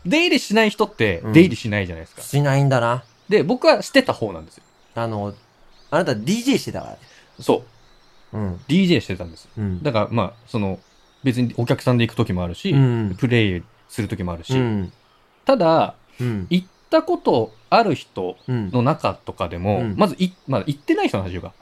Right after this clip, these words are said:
Speaker 2: うん。
Speaker 1: 行ってない人だと、
Speaker 2: うん。
Speaker 1: もうイメージ多分クソ悪いと思うんですよ、クラブって。
Speaker 2: うん。
Speaker 1: もう、
Speaker 2: うん。
Speaker 1: 何をやってるか。
Speaker 2: まあまあ、イメージ悪-、悪いっていうよりは、
Speaker 1: うん。
Speaker 2: チャラいみたいな。
Speaker 1: チャラい。うん。
Speaker 2: うん。
Speaker 1: だから、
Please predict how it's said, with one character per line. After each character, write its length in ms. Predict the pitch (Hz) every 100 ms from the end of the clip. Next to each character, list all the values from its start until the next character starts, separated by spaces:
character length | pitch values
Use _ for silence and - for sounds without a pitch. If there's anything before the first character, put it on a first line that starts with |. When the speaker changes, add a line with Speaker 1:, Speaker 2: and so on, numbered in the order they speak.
| -
Speaker 2:
う 60 |
ん。 20 | 180
Speaker 1:
行 80 | 104
っ 0 |
て 80 | -
な 120 | 381
い 40 | 339
人 120 | 113
だ 100 | 90
と、 320 | 98 98 87
Speaker 2:
う 40 | 117
ん。 40 |
Speaker 1:
も 100 | 185
う 40 |
イ 120 | 170 233
メ 180 | 359
ー 20 | 320
ジ 140 | 131
多 100 | 196
分 80 | 117
ク 100 | -
ソ 120 | 208
悪 180 | 202 202
い 60 |
と 40 | 104
思 100 | 92
う 20 |
ん 20 |
で 60 | 87
す 40 |
よ、 60 | -
ク 100 | -
ラ 80 | 98
ブ 80 | 92
っ 40 |
て。 240 | 90 90 - _ _ -
Speaker 2:
う 40 |
ん。 320 | 127 113 92 - _ _ _ _ _ _
Speaker 1:
も 240 | 113 90 - -
う、 40 | 120
Speaker 2:
う 20 |
ん。 220 | 104 85 113
Speaker 1:
何 280 | 135 196
を 80 | 120
や 80 | 90
っ 20 |
て 60 | -
る 40 |
か。 160 | 170 156
Speaker 2:
ま 100 | 185
あ 40 |
ま 0 |
あ、 60 | 196
イ 60 | 247
メ 260 | 427 440
ー 40 | 311
ジ 120 | 190
悪-、 460 | 165 190 254 294
悪 260 | 175 220 320
い 200 | 480 480
っ 20 |
て 140 | - 151
い 60 |
う 20 | 123
よ 100 | 117
り 60 |
は、 240 | 107 95 - -
Speaker 1:
う 60 |
ん。 220 | 113 92 80 _ _
Speaker 2:
チ 100 | -
ャ 80 | 214
ラ 160 | 247
い 140 | 170 101
み 100 | 101
た 100 | 92
い 80 | 90
な。 80 | - _ _ _ _ _ _ -
Speaker 1:
チ 100 | 127
ャ 60 |
ラ 120 | 120 113
い。 160 | 92
う 80 | 104
ん。 20 |
Speaker 2:
う 320 | 98 113 104 92
ん。 100 | - _ _
Speaker 1:
だ 80 | 113
か 60 |
ら、 60 | 101